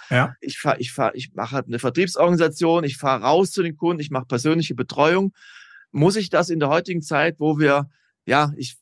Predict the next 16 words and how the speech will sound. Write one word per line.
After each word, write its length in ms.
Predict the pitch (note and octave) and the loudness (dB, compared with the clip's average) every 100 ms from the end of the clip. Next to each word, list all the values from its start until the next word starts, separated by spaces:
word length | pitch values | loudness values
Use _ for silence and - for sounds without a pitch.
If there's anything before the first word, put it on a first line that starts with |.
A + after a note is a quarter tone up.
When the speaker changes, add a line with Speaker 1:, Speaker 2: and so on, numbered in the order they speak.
| _ | _
Speaker 2:
will 180 | - D3+ | -6 -2
die 80 | D3 | -2
Schlagworte 600 | C#3+ D3 D#3 D3 C#3+ B2 A2+ A2 | 0 -2 -2 -2 -2 -4 -8 -4
gar 120 | C3+ | -2
nicht 180 | D3+ D3 | 0 -2
immer 180 | D3 C#3 | -2 -2
wieder 280 | C#3 A2 - | 0 -2 0
wiederholen, 560 | B2+ C3 D#3+ F#3 E3+ | 0 2 4 4 2
Digitalisierung, 880 | D3+ E3+ E3+ E3+ D#3+ D3+ D#3+ E3 D#3 | -2 -4 0 0 0 0 0 0 0
K 200 | D3+ D3 - | 0 0 0
I 180 | F3 F#3 | -2 0
natürlich, 600 | F3 E3+ F3 E3+ E3 D3+ - - - | 0 0 0 0 0 -4 -18 -20 -4
können 200 | - E3+ | 2 2
wir 80 | F3 | 4
das 220 | D#3 D#3 | 0 0
nicht 280 | E3 D#3+ - | -2 -4 -6